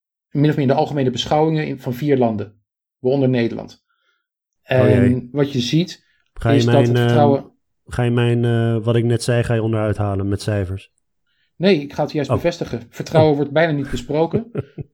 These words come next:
Speaker 1: En als het wordt besproken, is het vooral op een strategische manier. Dus
Speaker 2: Oh ja.
Speaker 1: degene die het, eh, beleid vormen, die zeggen van: "Hey, dit en dit en dit is goed geweest voor het vertrouwen." Eh, degene die, eh, het willen aanvallen,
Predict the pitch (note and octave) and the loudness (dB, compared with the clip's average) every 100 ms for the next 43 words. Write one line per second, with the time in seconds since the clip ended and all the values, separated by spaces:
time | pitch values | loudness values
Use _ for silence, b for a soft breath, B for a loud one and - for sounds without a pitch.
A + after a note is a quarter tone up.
0 | _ C#3+ C#3+ F#3 D3+ D3 C#3+ B2 D3 E3+ | _ -4 0 -2 -2 -6 -6 -12 -2 -2
1 | F#3 C#3 - - D3+ D#3 D3 C3 - D#3+ | 0 -6 -10 -10 -4 -4 -4 -12 -8 -6
2 | D#3 - B2+ B2+ A#2+ - _ _ _ _ | -6 -6 -4 -2 -2 -4 _ _ _ _
3 | _ C3 B2 - G2 - C#3 C3+ B2 B2+ | _ 2 2 -2 -4 -2 0 0 0 2
4 | B2+ B2 C3+ B2+ B2 B2 A#2+ - D#3+ D3+ | 2 2 2 0 0 0 -2 -2 0 2
5 | C3 C3 C3 B2+ B2 - - C3+ B2 B | 2 -2 -2 -6 -10 -10 -4 -4 -4 B
6 | B _ D#3 D#3 A#2+ C#3 C#3+ B2 D3 - | B _ -2 0 0 -2 0 -2 -2 -4
7 | - - C3+ B2+ - A#2 G2+ - D#3 E3 | -10 -6 -2 -2 -2 -6 -6 -6 0 0
8 | G3 - b b b b b _ B2+ B2 | 0 -6 b b b b b _ 0 2
9 | B2 C#3 C3+ C3 B2 B2 B2 B2 B2+ A#2+ | 2 2 2 2 0 2 2 2 2 4
10 | A#2+ A#2+ A#2+ A#2+ A#2+ A#2+ C#3+ D#3 D3 B2 | 2 0 -2 -2 -2 -2 -2 -2 0 -2
11 | A2 | -4